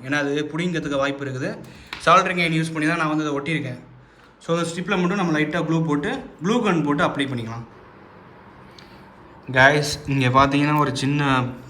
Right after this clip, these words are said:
சின்ன ப்ராப்ளம் இல்ல, பெரிய ப்ராப்ளம் ஆயிடுச்சு. என்னன்னா, இந்த ஸ்ட்ரிப் நம்ம ஃபர்ஸ்ட் வந்து வச்சு, ம், நமக்கு வந்து டி வி ஒர்க் ஆச்சு, நல்லா வேலை செஞ்சது. இதை நிக்கிறதுக்காக க்ளூ கன் ஊத்தி நான் ஒட்டி வச்சிருந்தேன்.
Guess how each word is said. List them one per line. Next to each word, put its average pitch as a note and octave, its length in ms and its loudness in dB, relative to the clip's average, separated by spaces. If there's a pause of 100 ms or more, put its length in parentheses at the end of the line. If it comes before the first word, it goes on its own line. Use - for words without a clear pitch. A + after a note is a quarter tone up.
(140)
சின்ன D3 260 2
ப்ராப்ளம் C3+ 340 4
இல்ல, B2+ 220 2
பெரிய D3+ 360 2
ப்ராப்ளம் B2+ 400 4
ஆயிடுச்சு. A#2 440 -2 (680)
என்னன்னா, E3+ 480 4 (880)
இந்த B2+ 160 -2
ஸ்ட்ரிப் G3+ 340 2
நம்ம E3+ 240 8
ஃபர்ஸ்ட் C#3+ 240 0
வந்து D#3 380 6
வச்சு, D3 360 4 (440)
ம், B2 320 -2 (160)
நமக்கு B2 300 2
வந்து E3 100 0
டி F3+ 200 4
வி C#3+ 40 4
ஒர்க் C#3 220 4
ஆச்சு, B2 380 2
நல்லா C3 280 0
வேலை C#3+ 160 2
செஞ்சது. B2 340 -4 (1160)
இதை D3+ 180 -2
நிக்கிறதுக்காக F3+ 800 4
க்ளூ G#3+ 200 2
கன் F3+ 220 2
ஊத்தி E3 140 -2
நான் D#3+ 140 0
ஒட்டி C#3+ 220 0
வச்சிருந்தேன். A2+ 460 -4